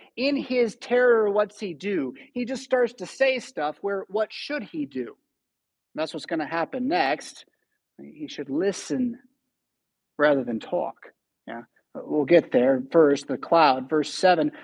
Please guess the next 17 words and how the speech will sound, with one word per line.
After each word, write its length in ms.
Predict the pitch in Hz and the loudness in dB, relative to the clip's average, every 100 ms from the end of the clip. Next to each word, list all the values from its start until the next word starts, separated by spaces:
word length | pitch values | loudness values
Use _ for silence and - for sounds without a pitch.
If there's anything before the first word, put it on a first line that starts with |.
| - | -2
"A 100 | 160 | -2
cloud 640 | - - 196 208 233 254 247 | -2 -2 6 8 8 8 6
overshadowed 960 | 214 180 156 - - 196 233 247 208 | 2 -2 -2 -4 -2 0 2 2 0
them, 460 | 233 254 269 - _ _ _ _ _ - | -2 -4 -8 -12 _ _ _ _ _ -10
and 120 | 156 | -6
a 60 | 170 | -4
voice 560 | 143 185 240 247 247 - | -2 4 4 4 0 -10
came 300 | - 214 180 | -10 -8 -8
out 200 | 180 202 | -6 -6
of 160 | 165 143 | -8 -10
the 80 | |
cloud, 760 | 143 - 220 233 226 233 220 190 _ _ _ _ _ _ _ | -14 -8 -2 2 2 0 -6 -10 _ _ _ _ _ _ _
'This 280 | 143 196 - | -2 -2 -2
is 160 | 185 170 | -6 -4
my 240 | 175 180 | -2 -2
beloved 500 | 156 160 156 139 127 | -2 -4 -4 -6 -10
son, 680 | - - 196 175 160 147 | -12 -4 -2 -2 -4 -8